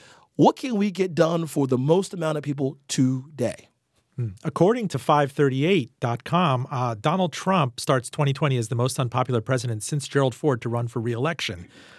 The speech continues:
Speaker 2: My son asks me about the Electoral College all the time.
Speaker 1: Yeah.
Speaker 2: This is not about the national vote. This is
Speaker 1: That's right.
Speaker 2: about, uh, a, a handful of swing districts across three or four
Speaker 1: This
Speaker 2: states.
Speaker 1: is about Wisconsin. It's about Michigan. It's about Pennsylvania.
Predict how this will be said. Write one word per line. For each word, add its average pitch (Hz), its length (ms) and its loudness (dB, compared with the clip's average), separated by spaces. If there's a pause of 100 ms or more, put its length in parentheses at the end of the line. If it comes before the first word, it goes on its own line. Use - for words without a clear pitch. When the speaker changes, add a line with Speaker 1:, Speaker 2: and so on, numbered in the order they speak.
(100)
Speaker 2:
My 196 140 2
son 220 380 2
asks 151 240 -2
me 160 60 4
about 139 200 2
the - 80 2
Electoral 127 480 2
College 104 320 -2
all 104 140 -4
the 113 80 -6
time. 156 240 -2
Speaker 1:
Yeah. 160 80 2
Speaker 2:
This 120 120 -4
is 131 120 -6
not 117 200 -2
about 123 260 -2
the 135 60 -4
national 127 360 0
vote. 139 220 2
This 120 160 -2
is 127 80 0
Speaker 1:
That's 127 100 2
right. 127 200 2
Speaker 2:
about, - 40 -20 (360)
uh, 120 240 -2
a, 127 220 -6
a 127 60 -2
handful 165 580 4
of 123 100 2
swing 151 320 0
districts 135 420 0
across 127 280 0
three 131 180 2
or 120 60 2
four 135 140 0
Speaker 1:
This 196 160 2
Speaker 2:
states. 190 60 0
Speaker 1:
is 226 80 2
about 240 280 2
Wisconsin. 208 640 -2
It's 156 160 0
about 151 300 0
Michigan. 151 600 0
It's 196 120 -4
about 139 180 -2
Pennsylvania. 139 880 -2